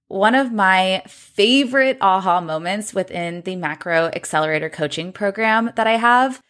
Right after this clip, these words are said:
that never gets old is when clients finally understand the scale for what it is. I can't tell you the amount of times I get messages of frustration over the scale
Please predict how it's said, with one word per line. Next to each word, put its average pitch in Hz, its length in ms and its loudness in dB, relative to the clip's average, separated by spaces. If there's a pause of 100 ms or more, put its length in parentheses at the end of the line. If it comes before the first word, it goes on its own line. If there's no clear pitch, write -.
(720)
that 233 180 2
never 226 460 2
gets 214 280 0
old 160 440 -4
is 175 200 0
when 190 300 2
clients 240 500 -2
finally 226 600 0
understand 165 880 -2
the 175 100 -4
scale 156 420 2
for 165 220 -2
what 151 240 0
it 139 100 -6
is. - 380 -6 (320)
I 190 80 2
can't 262 420 0
tell 220 280 0
you 165 420 0
the 196 160 -4
amount 190 380 -2
of 262 80 2
times 180 520 -4
I 190 140 -6
get 285 180 0
messages 202 520 -2
of 185 160 -4
frustration 175 800 -2
over 165 260 -2
the 190 100 -6
scale 196 460 2